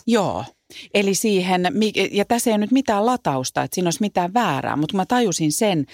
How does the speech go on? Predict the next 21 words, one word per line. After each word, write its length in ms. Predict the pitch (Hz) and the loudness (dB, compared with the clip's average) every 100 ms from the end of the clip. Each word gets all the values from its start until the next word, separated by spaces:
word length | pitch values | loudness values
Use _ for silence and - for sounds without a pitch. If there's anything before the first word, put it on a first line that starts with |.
| - - | -20 -6
että 260 | 175 165 - | -4 -2 0
tämmöisessä 420 | 240 214 156 151 | 0 0 0 -2
tilanteessa, 800 | - 254 214 165 165 156 - 165 156 | 0 2 2 0 -2 -2 0 -2 0
missä 280 | 175 - 175 | -2 -2 0
heittäydytään 960 | 196 180 - 139 131 127 135 139 135 | 2 0 -2 -4 -4 -4 -4 -2 0
yhdessä 440 | 160 147 120 - | 0 0 -2 -4
siihen 400 | 127 139 123 135 | -6 -4 -2 -2
niin 100 | 135 | 0
kuin 140 | 131 147 | 0 0
juomiseen 560 | 165 147 131 131 120 | 2 0 -2 -4 -2
ja 60 | 135 | -2
hauskanpitoon, 920 | 147 165 143 - 135 131 120 120 120 - - - | 0 -2 -2 -8 -8 -8 -6 -2 -2 -4 -12 -6
niin 80 | 202 | -2
siihen 280 | 240 220 208 | 0 0 2
kuuluu 480 | 269 240 135 120 135 | 0 0 -2 -4 -2
se, 140 | 151 135 | -2 -2
että 140 | 147 | -4
kaikki 360 | - 202 - - - | -2 -2 -2 -8 -2
yhdessä 560 | 190 156 120 - - | 0 0 -2 -4 -4
antaa 600 | - 156 135 120 - - | 0 0 0 -2 -6 -4
luvan 520 | 139 143 127 85 90 | -2 0 0 -2 -4